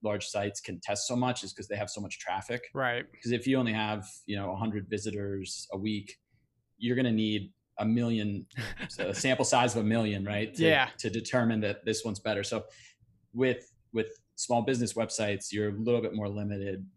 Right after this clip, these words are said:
Speaker 1: in terms of how much you can test, but
Speaker 2: Right.
Speaker 1: you can always have something running and,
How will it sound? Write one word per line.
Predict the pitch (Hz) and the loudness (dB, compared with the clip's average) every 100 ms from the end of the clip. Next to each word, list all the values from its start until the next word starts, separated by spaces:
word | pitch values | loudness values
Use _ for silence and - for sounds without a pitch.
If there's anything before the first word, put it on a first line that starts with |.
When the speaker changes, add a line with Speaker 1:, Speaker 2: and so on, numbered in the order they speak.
| _ | _
Speaker 1:
in | 101 | -10
terms | 98 104 98 98 | -4 -4 -2 -2
of | 95 - - | -4 -6 -6
how | 107 | -2
much | 110 - | -2 -4
you | 127 | -6
can | 143 | -6
test, | 165 175 - - | -2 -4 -4 -4
but | 110 107 - - | -2 -2 -4 -2
Speaker 2:
Right. | 143 139 - | 0 -2 -2
Speaker 1:
you | |
can | 123 | 2
always | 131 123 117 | 4 4 2
have | 110 | 0
something | 113 104 101 | -2 -2 -2
running | 104 104 101 98 | -2 -2 -2 -4
and, | 95 | -6